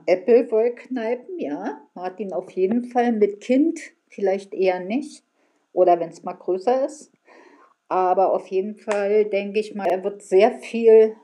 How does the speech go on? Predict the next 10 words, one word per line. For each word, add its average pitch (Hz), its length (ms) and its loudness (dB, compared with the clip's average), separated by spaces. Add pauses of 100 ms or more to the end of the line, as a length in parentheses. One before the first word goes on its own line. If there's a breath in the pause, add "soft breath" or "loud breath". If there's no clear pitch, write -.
(480)
mit 233 340 0
Familie 202 800 -2 (220)
an 156 120 -10
der 170 100 -10
frischen - 360 -8
Luft 240 320 4
und 175 180 -4
auf - 200 0
Reisen 170 360 4
verbringen. 156 600 -4